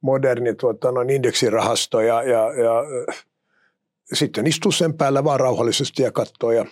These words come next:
ja näin päin pois. Tähän kaikkeen mä kuitenkin lisäisin, että mulla on kyllä sen verran sijoittajan vika, vaikka mä en ole osakesijoittaja luonteeltani,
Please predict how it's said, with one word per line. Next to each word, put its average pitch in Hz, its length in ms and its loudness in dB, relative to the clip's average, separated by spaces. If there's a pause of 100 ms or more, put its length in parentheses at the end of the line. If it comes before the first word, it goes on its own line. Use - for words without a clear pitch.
(200)
ja 131 80 0
näin 107 180 0
päin 117 120 -2
pois. 107 140 -6 (520)
Tähän 208 240 0
kaikkeen 160 360 0
mä 139 80 0
kuitenkin 127 380 2
lisäisin, 135 400 2
että 127 120 -2
mulla 160 220 2
on 160 80 -2
kyllä 151 160 2
sen 165 220 0
verran 123 460 0
sijoittajan 123 500 0
vika, 123 280 0
vaikka 131 200 0
mä 147 100 2
en 156 260 0
ole 117 220 2
osakesijoittaja 113 1080 0
luonteeltani, 113 840 0